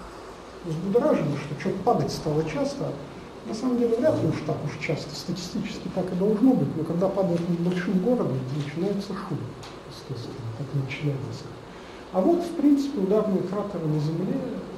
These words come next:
Правда, вы не смотрите, что здесь их в Европе много, там просто народу много живёт. Поэтому исследовано всё давным-давно, прощупано, и нашли гораздо больше.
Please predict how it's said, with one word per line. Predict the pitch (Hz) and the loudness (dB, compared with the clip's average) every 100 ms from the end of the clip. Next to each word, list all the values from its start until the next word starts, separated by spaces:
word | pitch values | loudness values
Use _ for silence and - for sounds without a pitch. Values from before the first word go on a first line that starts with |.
| - | -4
Правда, | 208 190 185 | 0 2 4
вы | 196 196 220 | 4 4 4
не | 190 190 | 4 4
смотрите, | 220 214 277 277 | 2 2 0 0
что | - 170 | -4 -2
здесь | 147 156 | 0 0
их | - 151 160 | 0 -6 -2
в | |
Европе | 156 170 - 156 | 0 2 2 2
много, | 165 - | 2 0
там | - 131 | -2 -6
просто | 147 - 165 | -6 -4 -2
народу | 185 165 | 0 0
много | 127 123 117 120 | -2 -4 -6 -4
живёт. | 127 117 - - - - | -4 -6 -10 -14 -12 -8
Поэтому | 131 135 135 - - - - | -6 -2 -2 -2 -12 -14 -6
исследовано | 151 - 214 190 135 131 - | -4 2 6 6 6 0 -2
всё | - 135 | -4 0
давным-давно, | 139 143 135 139 151 233 254 - - - - - - | 2 2 2 2 2 4 2 0 -6 -12 -16 -14 -2
прощупано, | 165 - - 254 208 180 | 0 0 -2 0 2 0
и | 160 165 175 180 | 0 -2 -2 2
нашли | 196 254 - | 2 4 4
гораздо | 151 139 143 151 | 4 2 0 0
больше. | 151 - | 0 -4